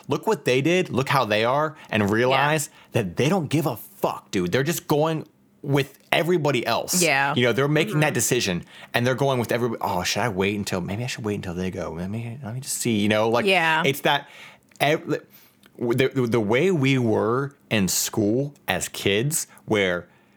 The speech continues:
Speaker 1: you know, when the teacher asked a question, and it was a question that you agreed with, but you didn't raise your hand until everybody else did.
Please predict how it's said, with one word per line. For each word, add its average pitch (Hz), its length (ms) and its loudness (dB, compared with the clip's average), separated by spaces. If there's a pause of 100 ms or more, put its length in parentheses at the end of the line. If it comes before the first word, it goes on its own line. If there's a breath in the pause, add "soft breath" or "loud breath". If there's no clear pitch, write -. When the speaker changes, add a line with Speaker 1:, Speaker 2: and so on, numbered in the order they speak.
(100)
Speaker 1:
you 110 120 0
know, 101 200 4
when 107 200 0
the 95 80 2
teacher - 360 0
asked 107 260 0
a 107 60 -4
question, 110 520 0
and 117 100 2
it 123 40 4
was 127 100 2
a 143 40 2
question 170 360 -2
that 87 80 -2
you 104 200 2
agreed 95 360 0
with, 135 180 -2
but - 100 -8
you 87 80 -2
didn't 87 200 0
raise 92 220 0
your 85 100 -4
hand 92 260 -2
until 87 340 -4
everybody 80 460 -2
else 73 220 -4
did. 123 260 -2